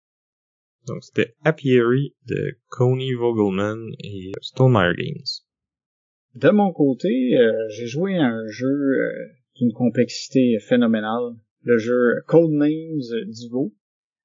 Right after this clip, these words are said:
Speaker 2: Dans le fond, c'est la version, euh, coopérative de Codenames. C'est la version où on peut jouer, euh, seulement à deux joueurs.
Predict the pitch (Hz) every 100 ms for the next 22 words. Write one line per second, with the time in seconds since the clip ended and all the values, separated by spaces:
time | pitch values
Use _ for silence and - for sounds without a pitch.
0 | _ _ _ _ 120 117 147 139 135 120
1 | 120 117 - 143 139 143 120 117 107 165
2 | 170 165 139 120 160 156 147 127 117 113
3 | 170 - 156 113 113 202 190 117 113 113
4 | 113 - 139 135 117 110 107 117 110 117
5 | 123 131 127 117 107 101 - 123 127 151
6 | 117 127 120 110 120